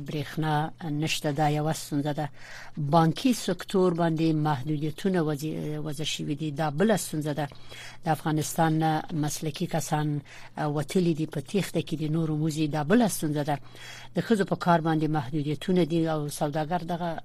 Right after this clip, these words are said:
س-، ټول مشکلاتو ته اشاره کړې ده، وایي دغه غټې ستونزې دي. نو زه وګورم چې، آه، زمونږ میلمه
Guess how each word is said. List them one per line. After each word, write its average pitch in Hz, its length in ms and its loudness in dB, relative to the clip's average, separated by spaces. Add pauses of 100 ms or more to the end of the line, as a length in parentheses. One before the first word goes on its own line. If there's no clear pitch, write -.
س-، - 240 -6 (180)
ټول 285 300 2
مشکلاتو 170 680 2
ته 170 80 4
اشاره 165 480 0
کړې 170 200 -2
ده، 165 140 -2
وایي 170 140 0
دغه 147 300 0
غټې 156 160 -4 (280)
ستونزې 147 420 2
دي. 135 100 -6 (380)
نو 208 80 8
زه 208 120 8
وګورم 247 440 6
چې، 220 280 4 (300)
آه، 175 100 4
زمونږ 202 640 2
میلمه 175 720 4